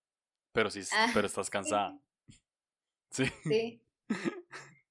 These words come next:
Speaker 2: Sí, sí me pasa que, mm, es bien chistoso, como que a veces hay un día que me, que, mm, selecciono para estar en la casa, como para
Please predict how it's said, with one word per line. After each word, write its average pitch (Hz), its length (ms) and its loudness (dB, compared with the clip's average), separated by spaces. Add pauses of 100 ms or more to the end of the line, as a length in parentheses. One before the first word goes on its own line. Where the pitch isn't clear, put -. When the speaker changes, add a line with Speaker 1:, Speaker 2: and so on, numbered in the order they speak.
(460)
Speaker 2:
Sí, 262 160 0
sí 247 160 -4
me 240 160 0
pasa 233 420 4
que, 190 360 -6 (540)
mm, 220 180 -6 (340)
es 240 220 0
bien 247 260 4
chistoso, 226 480 0
como 180 240 -8
que 180 160 -2
a 185 100 8
veces 220 560 0 (320)
hay 233 380 8
un 262 120 0
día 254 280 6
que 240 100 0
me, 202 340 -6 (180)
que, - 420 -8 (420)
mm, - 220 -16 (580)
selecciono 233 760 4
para 233 140 8
estar 202 220 4
en 208 80 2
la 220 160 4
casa, 226 500 6
como - 260 -10
para - 320 -4